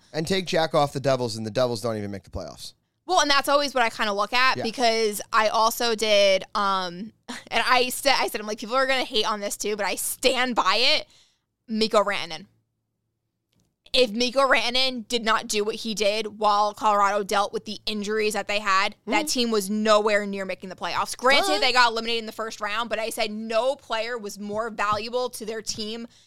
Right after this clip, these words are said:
Speaker 2: keeping their team afloat, than Mikko Rantanen was. Because you have to look at all the massive injuries that Colorado had.
Speaker 1: That's a very good case.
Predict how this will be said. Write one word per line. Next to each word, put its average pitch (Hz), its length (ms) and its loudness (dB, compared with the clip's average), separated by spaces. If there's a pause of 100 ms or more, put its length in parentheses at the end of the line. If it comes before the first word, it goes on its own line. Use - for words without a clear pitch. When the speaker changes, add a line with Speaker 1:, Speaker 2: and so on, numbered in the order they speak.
(120)
Speaker 2:
keeping 339 400 0
their 302 160 4
team 302 280 -2
afloat, 220 720 -2 (1040)
than 240 120 4
Mikko 233 220 0
Rantanen 175 340 -2
was. 147 280 -16 (1000)
Because 233 280 -4
you 247 80 -4
have 254 240 2
to 320 100 -6
look 262 200 -4
at 233 140 -2
all 226 200 0
the 226 100 -4
massive 208 680 -4
injuries 208 440 -10
that 185 120 -12
Colorado 190 640 -6
had. 165 320 -8 (240)
Speaker 1:
That's 254 320 -2
a 156 140 0 (500)
very 143 480 2
good 120 340 -8
case. - 640 -12